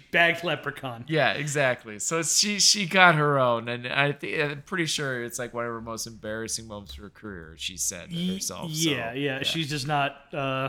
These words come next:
Speaker 1: wanna talk about that movie ever.
Speaker 2: I don't blame her. It's pretty bad.
Speaker 1: Which is, it is, it's a terrible, terrible movie.
Speaker 2: It's a terrible movie. The, the Leprechaun movies don't get fun until later, you know, until they, they find its Dead Alive wheelhouse type of thing, you know,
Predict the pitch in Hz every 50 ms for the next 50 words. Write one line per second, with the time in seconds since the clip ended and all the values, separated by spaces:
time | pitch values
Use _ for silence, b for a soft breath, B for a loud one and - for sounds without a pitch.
0 | - - 151 139 131 123 - 135 131 - 127 139 123 113 - 139 131 135 135 131
1 | 127 127 123 117 117 117 - 110 110 - - 156 143 127 127 123 107 87 92 95
2 | 87 80 76 78 73 90 107 - - - - 151 123 104 92 95 90 - - 254
3 | 233 - - - - _ _ _ _ _ _ _ _ - 208 240 240 226 214 165
4 | 196 196 165 156 175 175 151 143 - - _ _ _ _ _ - - - 143 131
5 | 120 110 107 110 - - 135 123 123 104 131 127 127 127 143 151 147 202 160 147
6 | - - 185 180 190 170 143 135 135 123 123 117 - - 135 127 - - - 127
7 | 127 147 156 165 160 - 160 139 123 117 113 113 113 117 110 107 104 98 92 -
8 | 113 104 104 98 - 107 101 - - - - 104 98 95 90 90 87 80 - -
9 | 95 87 85 85 80 78 78 69 67 64 65 71 80 85 87 95 98 90 85 -
10 | - 101 98 92 90 87 85 82 - - - 117 110 - _ 127 131 127 - -
11 | - 151 135 131 131 131 131 120 117 - 139 135 127 120 - - - - - 131
12 | 123 - 135 123 120 117 113 110 107 107 104 104 101 104 98 90 101 110 104 98
13 | 90 90 104 101 95 92 92 87 - - 107 104 92 - 90 78 _ _ 107 95
14 | 90 76 73 78 85 80 78